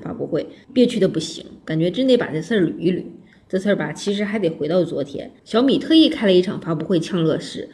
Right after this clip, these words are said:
说乐视电视上播放的有网上的外链内容，木有经过审核，不符合广电规定，这么玩儿不一定哪天就被广电一枪给打死了。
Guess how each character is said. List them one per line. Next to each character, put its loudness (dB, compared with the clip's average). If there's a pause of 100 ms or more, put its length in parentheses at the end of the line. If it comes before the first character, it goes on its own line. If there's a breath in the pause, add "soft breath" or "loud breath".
说 2
乐 6
视 0
电 4
视 -2
上 2
播 4
放 2
的 4
有 6
网 4
上 -2
的 2
外 4
链 6
内 2
容， -6 (100)
木 6
有 8
经 2
过 0
审 -8
核， -10 (120)
不 -4
符 -2
合 -4
广 0
电 -2
规 0
定， -6 (180 loud breath)
这 6
么 8
玩 2
儿 -2
不 0
一 4
定 4
哪 0
天 -2
就 4
被 4
广 -2
电 0
一 0
枪 -2
给 0
打 -8
死 -12
了。 -10